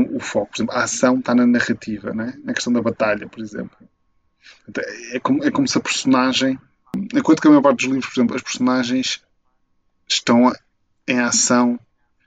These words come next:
e elas impactam no mundo. Aqui é quase um bocadinho ao contrário neste livro, nesta fase. O que não é necessariamente mau, e acho que até está bem feito, entre aspas. Não há, não, acho que a escrita até, até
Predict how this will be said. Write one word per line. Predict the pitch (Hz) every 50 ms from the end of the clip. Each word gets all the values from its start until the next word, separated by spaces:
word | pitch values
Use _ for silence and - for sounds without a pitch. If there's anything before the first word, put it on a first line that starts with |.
| _ _ _ _ _ _
e | - 101 113
elas | 120 120 127 131 117
impactam | 127 127 120 120 123 123 - - 143 147
no | 143 143
mundo. | 143 139 143 147 151 147 - - - _ _ _ _
Aqui | - - - -
é | 127
quase | - - 131 123 123
um | 135
bocadinho | 127 131 131 131
ao | 127 123
contrário | 135 131 123 - 131 135
neste | 139 143 139 - - 151
livro, | 147 143 147 147
nesta | 139 - - -
fase. | - - 143 156 170 - - - _ _ _ _ _ _ _ _ _
O | - 170 -
que | - 185
não | 185 185
é | 180 180
necessariamente | 170 160 - 175 165 165 160 156 151 147 - _ - - - - - _ _ _ _ _ _ _
mau, | - 127 117 110 110 120 147 190 - _ _ _ _ _
e | - 139 143 143
acho | 131 127 127
que | -
até | 131 - 143 131
está | 123 - 127
bem | 123 123 127 123 123
feito, | 120 - - - - - - - - 113 120 131 - _ - 214 214 - - -
entre | 170 - - 185
aspas. | 175 170 - - - - 220 190 - - - _ -
Não | - 139 135
há, | 135 -
não, | - - 135 143 -
acho | - - 131 123 - -
que | -
a |
escrita | 127 - - 139 131 - 131
até, | 120 - 127 123 - - -
até | - - - 123